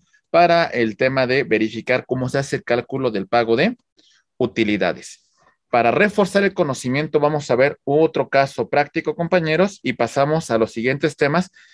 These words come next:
que son algunas prestaciones derivadas de algunos conflictos en materia de trabajo. Verificamos rápidamente esto, compañeros. Ahí va. Atentos, por favor.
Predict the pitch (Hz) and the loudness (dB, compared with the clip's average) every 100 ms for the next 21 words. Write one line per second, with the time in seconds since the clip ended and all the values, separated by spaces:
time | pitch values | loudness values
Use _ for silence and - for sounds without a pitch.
0 | _ 185 180 185 170 143 139 151 143 - | _ -4 0 0 2 0 0 0 -2 -2
1 | 117 - 110 135 143 120 113 113 135 127 | -4 -4 -6 -4 -2 0 0 2 2 2
2 | 113 123 143 151 - _ _ - 120 - | -2 -2 -4 -6 -10 _ _ -4 -4 -2
3 | 147 - 151 127 92 135 135 110 - 95 | -4 -2 -4 -2 -2 0 2 0 0 -2
4 | 92 - - - 120 120 135 170 180 165 | -2 -8 -20 -14 -10 -6 0 2 2 2
5 | 151 139 123 120 117 104 - - 92 87 | 2 2 2 0 0 -2 -4 -10 -8 -8
6 | 85 87 - _ _ _ _ _ 123 139 | -8 -10 -16 _ _ _ _ _ 0 2
7 | 123 - - _ _ _ _ _ _ _ | 2 0 -8 _ _ _ _ _ _ _
8 | _ _ _ _ _ _ _ _ - 135 | _ _ _ _ _ _ _ _ -2 0
9 | 202 208 190 175 123 117 110 101 | 2 2 2 -2 -2 0 0 0